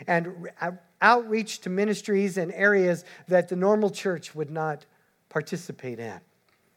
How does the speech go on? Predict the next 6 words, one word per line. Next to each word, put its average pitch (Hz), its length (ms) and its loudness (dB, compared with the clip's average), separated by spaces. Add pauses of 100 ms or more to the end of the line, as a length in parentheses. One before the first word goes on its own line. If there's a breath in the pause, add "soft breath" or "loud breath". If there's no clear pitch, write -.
(540)
Time 226 320 4
magazine 208 720 2 (380 soft breath)
wrote 214 440 8
a 180 80 0
gigantic 208 680 4
expose 202 840 4